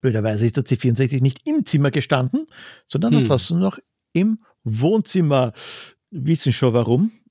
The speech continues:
Speaker 1: Äh, es ist halt nicht so, dass man die Hausaufgaben drauf macht auf den Commodore vierundsechzig. <laughs> Und da habe ich noch zwei Geschichten für euch. Ich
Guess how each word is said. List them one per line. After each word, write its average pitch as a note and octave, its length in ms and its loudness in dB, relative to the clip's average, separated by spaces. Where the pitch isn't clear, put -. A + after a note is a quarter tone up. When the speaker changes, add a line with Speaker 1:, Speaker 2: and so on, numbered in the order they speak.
Speaker 1:
Äh, C3+ 160 2
es - 160 -4
ist C3+ 160 -4
halt D3+ 180 0
nicht A#2 180 0
so, C3 120 0
dass A#2 180 0
man B2+ 80 2
die A2+ 120 2
Hausaufgaben A2+ 580 2
drauf C3 180 2
macht D3+ 240 0
auf D#3+ 100 2
den E3+ 120 -2
Commodore E3 320 2
vierundsechzig. F3+ 560 -2
<laughs> - 640 -2
Und D3+ 340 0
da C4+ 440 0
habe C#3 160 2
ich C3+ 80 2
noch A#2 120 0
zwei B2 160 -2
Geschichten - 360 -4
für - 140 -4
euch. - 240 -6
Ich - 300 -2